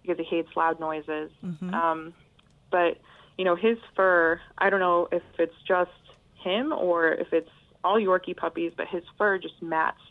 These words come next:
Speaker 1: so quickly when it's longer. So when it, when at the length that he was before, he was just getting these little tiny mats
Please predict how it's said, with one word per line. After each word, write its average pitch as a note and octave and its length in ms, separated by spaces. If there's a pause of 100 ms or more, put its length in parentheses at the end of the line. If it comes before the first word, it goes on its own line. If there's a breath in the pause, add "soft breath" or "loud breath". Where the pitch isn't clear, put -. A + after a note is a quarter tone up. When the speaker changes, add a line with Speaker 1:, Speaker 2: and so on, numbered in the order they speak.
(160)
Speaker 1:
so F3 220
quickly E3+ 420
when D#3 160
it's - 160
longer. D#3+ 560 (680 soft breath)
So F#3+ 140
when F#3+ 200
it, - 160
when F3 440 (180)
at F3+ 160
the F3+ 60
length F#3+ 320
that - 100
he F3+ 140
was E3+ 240 (100)
before, F3 600 (400 soft breath)
he A3+ 180
was G3 160
just F3 200
getting F#3+ 220
these D#3+ 160
little G#3+ 260
tiny A3 280
mats F#3+ 400